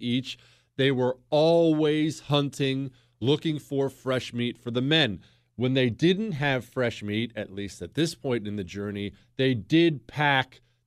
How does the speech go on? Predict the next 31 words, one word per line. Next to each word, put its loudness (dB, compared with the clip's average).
tons 0
of -2
dried 0
out 2
meat 0
of -4
different -4
kinds, -6
salt -2
pork -2
and -6
otherwise. -10
They -2
had -2
some -10
flour, 2
they 0
had 0
some -8
cornmeal. -2
What, -4
Chris? -6
Chris 0
asked 0
if -2
there 4
was 0
a -6
guy 0
who 0
just -4